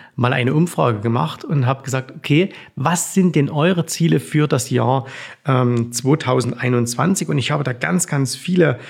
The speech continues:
ähm, ich habe da ganz, ganz viele Antworten bekommen. Und, ähm, bei diesen Antworten ist mir aufgefallen, dass die zwar grundsätzlich alle immer gut klingen,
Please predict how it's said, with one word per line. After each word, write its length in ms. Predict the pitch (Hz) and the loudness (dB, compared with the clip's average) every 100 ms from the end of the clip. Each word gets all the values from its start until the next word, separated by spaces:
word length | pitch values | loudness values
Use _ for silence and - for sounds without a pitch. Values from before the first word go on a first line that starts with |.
| - - - - | -18 -20 -6 0
ähm, 560 | 131 127 127 123 127 156 | 2 4 2 2 -2 -4
ich 100 | 139 | -6
habe 80 | - | -6
da 80 | |
ganz, 260 | 123 135 - | -4 -4 -2
ganz 180 | 135 - | -4 -2
viele 180 | 135 156 | -2 0
Antworten 360 | 185 147 117 | 0 0 -2
bekommen. 520 | 110 - 120 185 226 - _ _ _ _ _ _ _ - | -4 -2 0 0 -2 -10 _ _ _ _ _ _ _ -4
Und, 440 | - 143 147 131 143 | 2 4 4 0 0
ähm, 720 | 131 127 127 123 127 123 135 - _ _ _ | 0 2 0 0 0 -2 -4 -10 _ _ _
bei 120 | 143 135 | 0 2
diesen 180 | 143 | 2
Antworten 340 | - 233 233 160 | 2 2 0 0
ist 200 | 180 143 | -4 -2
mir 120 | 139 | 0
aufgefallen, 600 | 214 208 165 - 135 165 - - - _ _ | 0 -2 -4 -2 0 -2 -6 -18 -20 _ _
dass 220 | 165 156 | -2 -2
die 160 | - 139 | -2 -6
zwar 360 | - 123 117 - | -4 -6 -6 -6
grundsätzlich 960 | - - 269 294 - 143 - 117 - - | -10 0 2 2 2 0 0 -4 -4 -2
alle 200 | 185 185 | 0 2
immer 200 | 160 120 | 2 0
gut 400 | - 131 131 - | -2 -4 -4 -4
klingen, 540 | - 262 135 98 92 | 2 4 4 0 -10